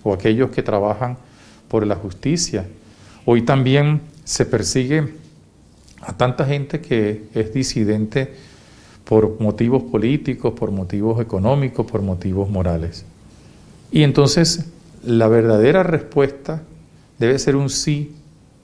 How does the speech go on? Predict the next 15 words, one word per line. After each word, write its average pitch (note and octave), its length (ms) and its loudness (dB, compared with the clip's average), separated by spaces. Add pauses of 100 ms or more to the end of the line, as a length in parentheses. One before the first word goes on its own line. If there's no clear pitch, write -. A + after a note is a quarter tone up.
(380)
a F#2+ 80 -8
Jesucristo, G#2+ 840 -2 (640)
no D3+ 540 4
a A2 120 -2
las A2 160 -2
fuerzas A2+ 440 0
del C#3+ 160 0
mal, G2+ 280 -4 (440)
no C#3 320 0
a A2 80 -4
las G#2 140 -2
fuerzas A2 400 -4
de B2+ 80 -2
la B2+ 80 0
opresión. C3 560 -4